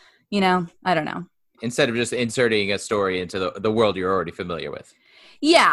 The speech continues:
Speaker 1: I mean, instead of, like, um, the world I already know, like, most books I read, I feel like, um, offer,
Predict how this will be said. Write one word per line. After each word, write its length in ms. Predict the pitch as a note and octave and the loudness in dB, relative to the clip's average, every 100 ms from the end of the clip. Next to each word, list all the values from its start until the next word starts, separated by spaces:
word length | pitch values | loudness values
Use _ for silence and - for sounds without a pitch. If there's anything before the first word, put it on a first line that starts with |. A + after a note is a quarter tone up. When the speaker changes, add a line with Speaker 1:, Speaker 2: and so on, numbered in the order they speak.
| A#2+ | 4
Speaker 1:
I 100 | G3+ | 4
mean, 240 | A#3+ A3 G#3 - | 4 2 0 0
instead 360 | A#3+ A#3+ C#4 C#4 | -2 2 2 2
of, 160 | A#3+ | 2
like, 500 | A3 F#3+ F3 - - - | 2 4 2 -4 -16 -8
um, 800 | G#3 G3 F#3 F3+ F3 E3 D#3+ F3+ - | -2 0 2 0 -4 -6 -8 -12 -6
the 100 | G#3 | -6
world 540 | E3+ G3 G3 F#3+ F#3 | 0 4 4 4 0
I 100 | F3 | 0
already 280 | F#3 F3+ F3+ | 0 0 -2
know, 540 | E3 E3 E3 E3 E3 E3 | -4 -4 -2 -2 -2 -4
like, 480 | D#3+ D#3 D3+ - _ - _ _ _ _ _ _ _ _ _ | -4 -4 -6 -12 _ -20 _ _ _ _ _ _ _ _ _
most 260 | A#3 A#3+ - | 2 2 2
books 180 | A3+ A3 | -2 0
I 100 | G#3 | 0
read, 280 | F#3 G3 F#3 | 0 0 0
I 100 | F#3 | -2
feel 220 | F#3 F#3 | -2 0
like, 360 | F3 D#3+ - - | 0 -2 -6 -4
um, 300 | F#3 E3+ E3 - | -2 -2 -2 -2
offer, 680 | E3 - E3+ D#3+ D#3+ D#3+ | -2 -4 -8 -6 -6 -10